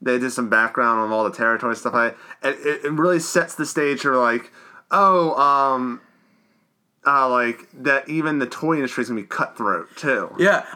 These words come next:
Speaker 2: I appreciate the fact that they even acknowledged the A-, the A W A action figures.
Speaker 1: Yeah.
Speaker 2: That were basically He-Man figures,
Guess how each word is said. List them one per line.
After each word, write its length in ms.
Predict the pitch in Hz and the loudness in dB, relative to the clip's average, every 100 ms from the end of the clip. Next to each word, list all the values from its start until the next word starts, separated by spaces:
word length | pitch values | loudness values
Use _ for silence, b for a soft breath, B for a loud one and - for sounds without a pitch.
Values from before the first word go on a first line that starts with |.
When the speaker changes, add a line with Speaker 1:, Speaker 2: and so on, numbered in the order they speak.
| - | 0
Speaker 2:
I 160 | 269 | 2
appreciate 580 | 359 392 247 247 247 220 | 2 0 0 0 0 0
the 60 | 185 | 2
fact 200 | 190 185 | 0 2
that 60 | 180 | 2
they 120 | 175 | 0
even 240 | 180 196 | 2 2
acknowledged 800 | 196 165 156 143 151 156 147 - _ | 0 0 2 2 2 -2 -4 -12 _
the 380 | 131 135 131 127 | -6 0 0 0
A-, 240 | 139 147 139 | 0 -2 -2
the 340 | 131 127 123 127 | 0 2 2 0
A 140 | 151 | 0
W 360 | 156 - 123 120 | 0 -2 -2 0
A 420 | 135 123 98 - _ | 0 -2 -4 -10 _
action 400 | 123 120 - 117 | 0 0 -2 -10
figures. 540 | 117 113 104 104 78 | -6 -8 -6 -12 -6
Speaker 1:
Yeah. 240 | 135 95 76 | -2 -2 2
Speaker 2:
That 80 | 170 | 4
were 100 | 175 | 4
basically 600 | 170 170 170 170 160 151 | 4 2 0 0 0 -2
He-Man 840 | 147 180 175 160 147 139 135 135 - - | -4 -2 0 0 0 0 -4 -12 -18 -20
figures, 920 | - - - 143 131 135 127 123 | -20 -20 -2 -2 0 0 0 0